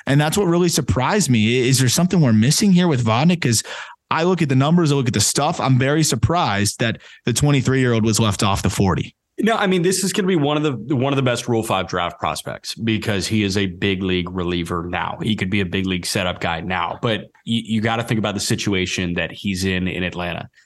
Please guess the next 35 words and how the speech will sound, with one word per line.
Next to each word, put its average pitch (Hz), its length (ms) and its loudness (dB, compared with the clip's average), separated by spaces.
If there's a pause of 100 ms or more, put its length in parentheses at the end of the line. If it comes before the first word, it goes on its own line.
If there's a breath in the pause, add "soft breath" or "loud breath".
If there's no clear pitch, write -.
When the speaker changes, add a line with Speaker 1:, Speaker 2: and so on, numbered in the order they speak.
(340 soft breath)
Speaker 2:
It's - 80 -6
a 127 60 0
really 87 540 -4
fucking 85 420 -10
good 80 260 -8
bullpen, - 420 -10
man. 69 240 -10 (220)
Like, 95 180 -4
Speaker 1:
Yeah. 95 180 0
Speaker 2:
a 87 220 -6
really 104 340 0
good 85 220 -6
bullpen. 80 420 -8
So 104 300 -2 (260 loud breath)
if 120 220 -4
you 165 140 2
feel 170 200 0
like 139 160 0
Vodnik 110 460 -2
is 90 140 -4
not 95 200 -4
going 101 260 -2
to 90 40 -2
immediately 104 680 0
impact 98 600 -4
your 98 280 -2
bullpen 95 420 -4
in 87 100 -6
a - 20 -8
positive 92 560 -4
way 92 260 0
for 82 140 -6
a 82 80 -6
team 104 320 -2
that 87 240 -4